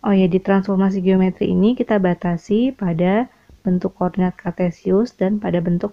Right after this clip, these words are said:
matriks. Rotasi atau perputaran, di sini kita ambil contoh misalkan titik A dua koma satu. Kemudian akan kita putar atau kita rotasikan titik ini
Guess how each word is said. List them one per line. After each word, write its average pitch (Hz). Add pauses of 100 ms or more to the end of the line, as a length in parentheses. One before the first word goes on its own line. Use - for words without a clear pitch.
matriks. 165 (1800)
Rotasi 226
atau 214
perputaran, 202
di 190
sini 208
kita 208 (320)
ambil 180
contoh 170
misalkan 202
titik 190
A 180 (400)
dua 190
koma 175
satu. 180 (480)
Kemudian 180
akan 185
kita 170
putar 175
atau 170
kita 180
rotasikan 175
titik 190
ini 175